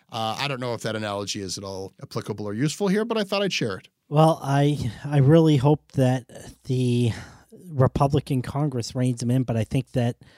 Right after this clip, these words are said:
Speaker 2: the Republican Congress is so afraid of the midterms right now that they don't want to do anything until after the midterm elections, which leaves us in a situation of waiting it out,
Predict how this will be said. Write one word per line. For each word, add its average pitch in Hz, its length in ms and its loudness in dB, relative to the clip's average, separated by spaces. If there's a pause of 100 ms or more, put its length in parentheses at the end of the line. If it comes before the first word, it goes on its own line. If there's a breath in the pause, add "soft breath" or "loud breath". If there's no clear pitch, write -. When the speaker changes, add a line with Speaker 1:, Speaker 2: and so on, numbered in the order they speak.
(160 soft breath)
Speaker 2:
the 123 100 -2
Republican 131 600 2
Congress 131 480 -4
is 110 100 -8
so 143 240 2
afraid 131 340 -2
of 123 120 -2
the 113 80 -6
midterms 117 640 -6
right 107 200 -6
now 110 380 -4 (360 soft breath)
that - 160 -8
they 135 140 0
don't 131 220 2
want 131 340 2 (160)
to 120 500 2 (320 soft breath)
do 151 220 -4
anything 127 760 -4
until 123 340 -4
after 120 340 -4
the 113 300 -10
midterm 120 400 -6
elections, 120 540 -4 (420 soft breath)
which 131 200 -4
leaves 143 340 -2
us 139 240 0
in 143 220 -4
a 127 60 0
situation 117 920 -2 (440 soft breath)
of 123 640 -2 (460)
waiting 139 440 2
it 123 120 2
out, 160 260 0